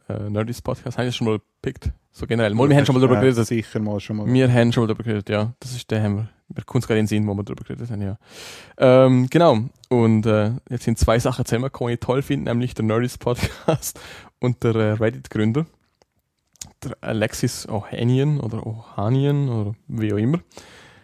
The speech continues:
Speaker 1: Der und nochmal ein Typ namens Steve. <laughs> Haben, wirklich, ist kein
Speaker 2: A
Speaker 1: Witz.
Speaker 2: guy called Steve.
Speaker 1: A guy called Steve, ja genau.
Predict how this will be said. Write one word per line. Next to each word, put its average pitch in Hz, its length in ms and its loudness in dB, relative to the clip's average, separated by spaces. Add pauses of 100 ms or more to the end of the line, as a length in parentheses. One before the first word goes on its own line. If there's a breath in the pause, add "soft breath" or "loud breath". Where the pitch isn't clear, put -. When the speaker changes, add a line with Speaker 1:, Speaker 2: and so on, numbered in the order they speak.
(220 loud breath)
Speaker 1:
Der 120 220 8
und 127 120 4
nochmal 123 240 6
ein 117 80 2
Typ 127 220 -2
namens 117 400 2
Steve. 131 300 2 (760 loud breath)
<laughs> - 240 4
Haben, 131 180 6 (120)
wirklich, 139 520 2
ist - 120 -6
kein 127 140 -2
Speaker 2:
A - 20 -6
Speaker 1:
Witz. 117 100 -2
Speaker 2:
guy 110 240 4
called 123 320 -2
Steve. 120 400 0
Speaker 1:
A 147 40 6
guy 139 280 6
called 143 280 4
Steve, 139 400 2
ja 127 100 6
genau. 117 300 4